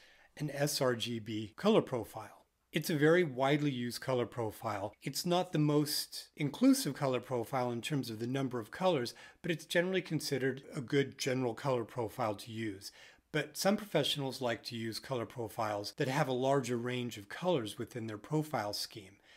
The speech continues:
So everyone's using a different sort of color space. Blender's using S R G B unless you turn it off. So when you save this image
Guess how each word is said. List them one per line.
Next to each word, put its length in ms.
So 160
everyone's 400
using 320
a 40
different 460
sort 160
of 80
color 280
space. 500
Blender's 360
using 340
S 200
R 120
G 200
B 320
unless 340
you 60
turn 220
it 120
off. 420
So 200
when 180
you 160
save 400
this 240
image 760